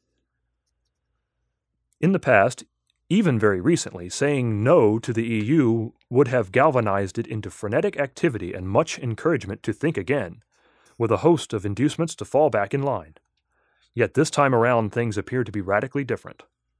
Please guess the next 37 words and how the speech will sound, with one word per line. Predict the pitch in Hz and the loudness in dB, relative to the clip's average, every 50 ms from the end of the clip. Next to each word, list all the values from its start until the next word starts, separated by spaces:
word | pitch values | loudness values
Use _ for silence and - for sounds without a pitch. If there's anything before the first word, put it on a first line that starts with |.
| _ _ _ _ _ _ _ - | _ _ _ _ _ _ _ -8
The | 113 117 - | -8 -4 -2
E | 120 131 135 139 | -2 -2 2 4
U | 147 151 | 4 4
is | 131 110 104 | 4 2 2
widely | 98 104 104 131 143 147 147 | 0 2 2 2 0 0 -2
expected | 151 147 - - - 147 135 - - 101 - | -4 -4 -6 -6 -2 -2 -2 -2 -4 -10 -8
to | - 117 - | -8 -6 -4
act | 113 104 98 - - | -2 -4 -4 -6 -8
very | 87 107 107 135 151 | -2 0 0 0 0
tough | - - 151 - 170 | 0 -2 -2 0 0
indeed | 160 143 135 143 123 101 87 85 - - - - | -2 0 0 0 0 -2 -4 -6 -10 -14 -16 -10
in | - 101 104 | -10 -10 -6
order | - 117 123 135 139 127 | -4 -4 -2 -2 -2 -4
to | - 110 | -4 -6
dissuade | 107 113 - - 123 139 131 120 104 92 | -6 -6 -6 -2 -2 0 0 0 -2 -2
other | - 110 110 139 156 | -2 -2 -2 0 0
member | 151 143 147 135 113 104 98 98 104 | 0 0 -2 0 -2 -2 -2 -4 -6
nations | - 113 117 120 - - 95 87 85 90 | -2 -2 -2 -2 -2 -4 -8 -10 -12 -12
from | - - 101 95 87 | -12 -12 -12 -10 -4
following | - 117 117 127 131 135 127 117 | 0 0 2 2 0 -2 -4 -4
Britain's | - 127 123 - 131 117 104 - | -4 -6 -6 -6 -6 -8 -8 -10
contagious | - 98 90 - - - 151 135 98 98 90 - | -12 -14 -14 -14 -8 -6 -6 -6 -6 -8 -10 -10
example. | 104 - 98 110 107 92 - - 85 - _ _ _ _ _ _ _ _ _ _ _ _ _ _ _ _ _ _ _ _ _ _ _ - | -10 -8 -6 -6 -6 -6 -8 -10 -14 -14 _ _ _ _ _ _ _ _ _ _ _ _ _ _ _ _ _ _ _ _ _ _ _ -2
Until | 127 123 - 135 139 123 107 | 0 0 2 2 2 4 4
then, | 123 135 127 120 | 4 2 2 2
it | 120 123 117 | -2 -4 -2
will | 127 113 | -4 -2
be | 107 127 135 | 0 0 0
business | 117 131 147 139 147 143 131 - | 4 4 2 4 2 -2 -2 -2
as | 131 113 107 | -4 -2 2
usual | 135 160 151 123 117 107 | 2 2 2 2 2 -2
for | - - 107 | -2 -4 -4
Britain | 87 131 - - 104 90 90 - | 0 0 0 0 -2 -12 -10 -8
in | - 107 113 | -8 -4 -4
almost | 113 120 - - - | -2 -2 -2 -2 -2
every | 135 143 139 135 | -2 -2 0 0
respect. | 127 131 - - - 131 - - _ | -2 -4 -4 -2 -2 -2 -2 -2 _